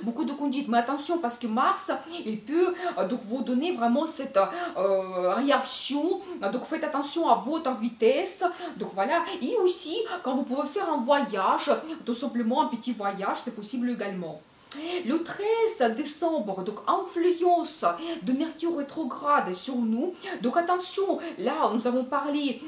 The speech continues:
de peut-être achat d'une voiture. Euh, donc attendez un petit peu le début de janvier, euh, peut-être jusqu'à dix, euh, pour vraiment être sûr de votre achat,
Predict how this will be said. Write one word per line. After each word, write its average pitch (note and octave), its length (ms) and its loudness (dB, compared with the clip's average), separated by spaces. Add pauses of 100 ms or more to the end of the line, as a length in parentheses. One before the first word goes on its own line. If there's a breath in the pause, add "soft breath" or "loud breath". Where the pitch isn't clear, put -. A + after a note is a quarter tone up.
(140)
de F#3 120 -6
peut-être A#3+ 380 -4
achat A#3+ 460 4
d'une G3 180 -4
voiture. A#3 640 0 (380 loud breath)
Euh, - 80 -2
donc B3 200 -2
attendez C4+ 640 2
un A#3+ 140 6
petit A#3+ 160 -2
peu D#4 400 -2 (200)
le A#3 120 0
début A#3+ 300 -2
de C#4 100 -2
janvier, A3+ 760 -2 (200 loud breath)
euh, - 40 0
peut-être B3 380 -4
jusqu'à C4 400 0
dix, A3 640 0 (400 loud breath)
euh, F#3+ 80 6
pour B3 160 0
vraiment C4+ 380 2
être A#3+ 280 -2
sûr C4+ 220 -2
de B3 140 -2
votre A#3+ 340 -2
achat, A3+ 500 2